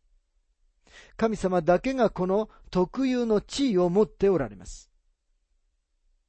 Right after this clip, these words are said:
イザヤ書四十三章の十一節。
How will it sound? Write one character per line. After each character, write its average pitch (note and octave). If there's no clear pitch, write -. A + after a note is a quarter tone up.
イ G3
ザ F#3+
ヤ F3
書 E3+
四 G#3
十 F3+
三 G3
章 F3
の G3+
十 F#3+
一 D3+
節。 -